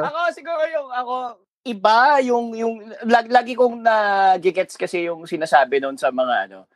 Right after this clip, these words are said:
sa mga Korean stars as compared sa, ayan, total, ma-, ano naman yung mga Korean stars eh, di ba?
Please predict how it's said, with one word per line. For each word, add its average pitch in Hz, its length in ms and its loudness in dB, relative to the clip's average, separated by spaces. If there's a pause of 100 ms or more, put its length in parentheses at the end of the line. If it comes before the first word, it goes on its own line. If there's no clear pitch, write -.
(360)
sa - 160 0
mga 147 360 2 (840)
Korean 156 480 0
stars 117 560 0
as - 180 -6
compared 117 600 -4
sa, 107 480 -4
ayan, 139 160 4
total, 147 320 2
ma-, 120 400 -2
ano 127 160 -4
naman 123 240 -4
yung 120 80 -10
mga 113 160 -6
Korean 107 400 -8
stars 104 420 -4
eh, 82 140 -20
di 85 80 -20
ba? - 80 -16